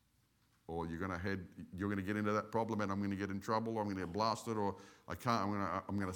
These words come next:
have to sacrifice something, just do it. And God will open the way. And you'll get through,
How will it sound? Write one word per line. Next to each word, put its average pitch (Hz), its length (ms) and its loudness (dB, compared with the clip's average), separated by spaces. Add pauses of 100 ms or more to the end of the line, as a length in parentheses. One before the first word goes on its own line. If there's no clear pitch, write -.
(100)
have 113 120 0
to 95 100 -8
sacrifice 127 540 0
something, 127 420 0 (600)
just 95 220 0
do 101 160 2
it. 82 80 -2 (1040)
And 82 220 -6
God 90 200 2
will 85 160 0
open 85 240 -2
the 87 60 -4
way. 78 220 -4 (960)
And 82 100 -4
you'll 80 80 -2
get 87 180 -2
through, 139 340 4